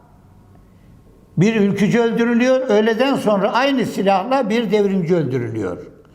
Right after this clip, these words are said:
Bu Amerika'nın tezgahını çok geç anladık. Ben vaktiyle anlamıştım, benim de gözümü Erbakan,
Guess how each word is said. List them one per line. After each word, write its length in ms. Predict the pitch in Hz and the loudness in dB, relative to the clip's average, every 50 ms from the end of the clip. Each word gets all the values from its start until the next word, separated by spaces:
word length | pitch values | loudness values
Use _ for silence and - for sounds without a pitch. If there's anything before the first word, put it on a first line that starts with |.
| - - - - - - - - - - - - - | -20 -20 -20 -20 -20 -20 -20 -20 -20 -20 -20 -4 0
Bu 240 | 175 240 269 262 226 | 2 2 2 2 2
Amerika'nın 840 | 226 240 247 247 247 254 226 - - 240 254 247 262 269 262 208 - | 0 0 2 2 2 2 0 0 0 0 0 2 2 2 0 0 0
tezgahını 1080 | - 208 240 226 208 180 190 233 226 202 185 226 240 226 247 294 311 311 311 311 - - - - - - - - - - - _ _ _ _ _ _ _ _ _ _ _ _ _ _ _ - - - - - _ - - - _ _ - - - - - _ _ - - - - - - - - - - _ _ - - - - | 0 2 2 2 2 0 0 2 2 2 2 0 2 2 2 2 2 2 -2 -6 -10 -12 -16 -18 -20 -20 -20 -20 -20 -20 -20 _ _ _ _ _ _ _ _ _ _ _ _ _ _ _ -20 -20 -20 -20 -20 _ -20 -20 -20 _ _ -20 -20 -20 -20 -20 _ _ -20 -20 -20 -20 -20 -20 -20 -20 -20 -20 _ _ -20 -20 -16 -4
çok 280 | - 160 139 - - - | -2 -2 -2 0 -2 -2
geç 200 | 190 - - 156 | -2 -2 -2 -2
anladık. 420 | 131 123 110 101 95 85 - - - - - - - - - - - _ - - - - - - - - - - - - | -2 -2 -2 -4 -4 -6 -8 -14 -18 -20 -20 -20 -20 -20 -20 -20 -20 _ -20 -20 -20 -20 -20 -20 -20 -20 -20 -20 -6 -2
Ben 200 | - 285 294 254 | 0 0 2 2
vaktiyle 440 | 240 247 233 - - 269 254 254 262 | 2 0 0 0 -2 0 0 2 2
anlamıştım, 640 | 233 226 233 247 262 262 269 - - - 233 214 185 | 0 0 0 0 2 0 0 0 -2 -2 -2 0 2
benim 280 | 208 220 226 233 226 214 | 2 2 2 2 2 2
de 80 | 214 185 | 0 0
gözümü 400 | 156 202 196 151 170 226 247 247 | 2 0 0 0 0 0 0 2
Erbakan, 520 | 233 208 196 202 190 185 - 196 185 170 | 2 2 0 0 0 0 0 -2 -2 -2